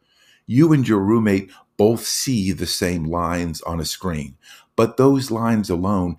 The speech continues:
don't mean anything to you or your roommate until they are interpreted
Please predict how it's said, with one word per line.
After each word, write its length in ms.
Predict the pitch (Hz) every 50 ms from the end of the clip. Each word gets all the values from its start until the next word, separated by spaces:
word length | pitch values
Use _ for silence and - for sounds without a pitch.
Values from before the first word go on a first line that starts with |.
| - - _ _ -
don't 300 | 101 117 113 113 113 -
mean 420 | 90 90 110 120 120 113 104 - - -
anything 640 | 110 113 110 104 87 - - 78 73 69 73 78 - -
to 100 | - 95
you 400 | 85 80 95 92 90 90 80 - _
or 200 | - 101 104 113
your 240 | 110 95 98 92 85
roommate 540 | 82 92 107 117 110 92 76 73 73 - _ _ - - - - _
until 500 | - 95 92 - - - 113 104 101 101
they 160 | 95 87 87 87
are 140 | 85 82
interpreted 800 | 85 82 78 - - 135 127 123 101 82 - 82 78 76 78